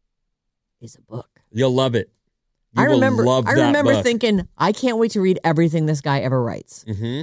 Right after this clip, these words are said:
Speaker 1: And then
Speaker 2: You and
Speaker 1: he
Speaker 2: I both
Speaker 1: Yeah.
Speaker 2: were
Speaker 1: And then we either
Speaker 2: hooked.
Speaker 1: did not like his next book or he never put out another book.
Speaker 2: It took a long time, and I don't remember what it was, but it wasn't anywhere near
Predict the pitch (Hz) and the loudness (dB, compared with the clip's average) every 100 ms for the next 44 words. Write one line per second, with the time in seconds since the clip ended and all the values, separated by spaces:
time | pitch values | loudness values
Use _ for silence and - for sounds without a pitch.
0 | 175 - 285 453 262 254 226 247 320 196 | -10 -4 2 4 4 2 2 2 2 0
1 | - - - 131 - 359 403 392 - 262 | -4 -2 -2 -2 0 2 4 0 -2 2
2 | 349 427 427 302 196 349 415 466 453 - | 4 4 2 0 2 2 2 -2 -2 -2
3 | 247 285 330 - 349 311 320 302 330 294 | 0 2 0 -2 -4 -2 -4 -2 -2 0
4 | 277 247 269 269 226 294 254 240 262 185 | 0 2 0 0 -2 -2 0 0 0 2
5 | 156 143 127 113 _ - 147 214 214 220 | 0 0 -2 -6 _ -6 0 0 2 2
6 | 220 214 - 190 175 165 156 - 147 139 | 2 2 2 2 4 4 2 0 0 2
7 | 143 160 160 160 165 160 156 147 110 139 | 2 0 0 0 2 2 2 0 -2 0
8 | 151 135 131 156 143 113 113 117 - 117 | 0 0 0 2 4 2 2 -2 -6 -2
9 | 135 98 127 135 127 143 - - 147 151 | -2 0 0 0 2 0 -4 -6 -2 -2
10 | 151 160 156 151 135 127 127 | 0 0 0 2 2 0 -2